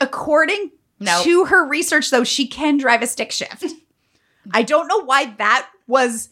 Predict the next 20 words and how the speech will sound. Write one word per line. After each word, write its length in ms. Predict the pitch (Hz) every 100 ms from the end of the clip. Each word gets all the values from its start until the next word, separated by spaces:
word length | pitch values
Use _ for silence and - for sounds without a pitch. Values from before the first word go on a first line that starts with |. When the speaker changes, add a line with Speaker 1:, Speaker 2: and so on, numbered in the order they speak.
| _
Speaker 2:
It 100 | -
was 80 | 247
Speaker 1:
You've 140 | 415 508
gotta 360 | 605 523 392
be 300 | - 339 226 202
real 360 | 226 320 349 302
low 340 | 294 294 277
on 180 | 254 240
your 260 | 247 247 247
list 300 | 311 349 285
of 80 |
Speaker 2:
<laughs> 120 | 311 -
Speaker 1:
special 280 | 254 269
skills. 480 | 254 - 226 262 359
Speaker 2:
So 80 | 254
that, 240 | 226 226 -
that's 200 | 208 202
one 140 | 202
of 80 | 202
them. 240 | 214 247